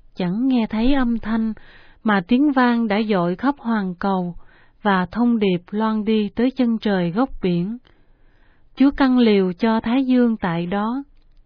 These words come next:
Thái Dương xuất hiện như tân lang rời khỏi loan phòng và vui sướng lên đường như tráng sĩ.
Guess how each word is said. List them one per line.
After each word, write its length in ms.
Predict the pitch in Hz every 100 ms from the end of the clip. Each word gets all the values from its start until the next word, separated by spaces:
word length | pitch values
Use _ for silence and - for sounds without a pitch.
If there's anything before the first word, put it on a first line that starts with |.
| - - _ -
Thái 220 | 240 277
Dương 300 | 277 262 240
xuất 220 | - 302
hiện 360 | 262 220 175 180
như 260 | 220 240
tân 220 | 240 247 240
lang 360 | 240 240 233
rời 300 | 220 202 185
khỏi 300 | 175 180 180
loan 360 | 247 247 240 220
phòng 320 | 214 196 180 170 _ _ - - _
và 240 | - 196 185
vui 260 | 175 233
sướng 440 | 220 - 233 262 311
lên 260 | 277 247
đường 300 | 220 208 190
như 320 | 185 220 220 214
tráng 240 | - 226 269 -
sĩ. 340 | 185 165 208